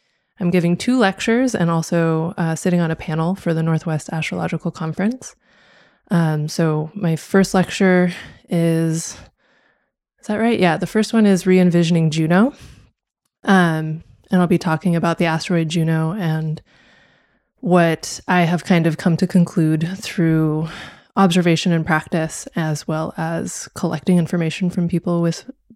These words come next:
prominently placed Junos in their charts, going be-, beyond the super heteronormative marriage focus that sometimes, if you just do casual research, you'll come across.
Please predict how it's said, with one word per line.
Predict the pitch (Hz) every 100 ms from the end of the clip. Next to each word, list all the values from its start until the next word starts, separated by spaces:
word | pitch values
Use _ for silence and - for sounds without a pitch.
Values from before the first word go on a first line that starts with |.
| -
prominently | 196 190 185 185
placed | 185 185 180 - - -
Junos | 196 196 196
in | 190
their | 190
charts, | - 208 - -
going | 175 175 170
be-, | 175 - -
beyond | 185 175 175 175 180 _ - - _ _ _ _ -
the | 180 175
super | - - 208 208 180 180 170 165 165
heteronormative | 190 180 170 165 175 202 196 190
marriage | 196 214 202
focus | - 233 285 285 -
that | - -
sometimes, | 226 208 220 220 214 214 -
if | 196 -
you |
just | 185 185 -
do | 185
casual | 175 185 180 175 170
research, | 165 170 185 180
you'll | - 170
come | 190
across. | 190 - 214 -